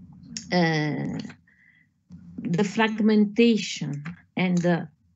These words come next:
composition of different aspects, um, I think that, uh,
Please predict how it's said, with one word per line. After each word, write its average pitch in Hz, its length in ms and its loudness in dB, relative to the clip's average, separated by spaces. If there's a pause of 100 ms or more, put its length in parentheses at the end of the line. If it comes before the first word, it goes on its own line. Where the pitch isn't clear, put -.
(120)
composition 196 1200 2
of 165 360 -4
different 160 880 0 (640)
aspects, - 640 -2 (680)
um, 170 500 2 (200)
I 311 160 6
think 269 340 8
that, 202 360 2
uh, 185 220 4